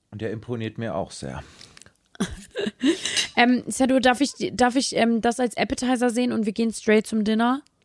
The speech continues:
Speaker 1: Jetzt?
Speaker 2: Ja, weil ich hab, ähm, mal grad die Uhr gecheckt.
Speaker 1: Mhm.
Speaker 2: Bedanke mich bei dir von Herzen für die Sachertorte.
Speaker 1: Ja, dafür bin ich durch halb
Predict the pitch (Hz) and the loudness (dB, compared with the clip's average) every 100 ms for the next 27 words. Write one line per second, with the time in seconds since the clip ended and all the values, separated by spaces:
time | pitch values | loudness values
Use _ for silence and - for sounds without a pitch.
0 | _ _ _ 104 110 131 - - 214 202 | _ _ _ 2 2 2 -6 -2 4 4
1 | 196 208 _ _ _ 208 208 208 - _ | 4 -2 _ _ _ -6 -4 -6 -10 _
2 | - 208 196 196 190 196 _ - 196 185 | -4 0 0 0 -2 -6 _ -4 -4 -2
3 | 190 214 - 190 190 - 233 320 - - | -4 -4 -2 0 -2 -4 -4 -4 -6 -20
4 | _ 107 92 101 110 - 190 202 208 220 | _ -4 -2 -2 -2 -4 2 4 4 0
5 | 208 - 190 190 185 170 - 175 180 220 | -2 -2 0 2 0 -2 -6 -2 2 0
6 | - 233 208 190 196 190 196 190 202 269 | -2 -8 -6 -2 -2 -2 -2 -4 -4 -6
7 | 107 101 87 101 98 104 95 110 101 107 | 2 2 2 0 -2 0 2 2 4 2
8 | 90 107 117 | 4 6 6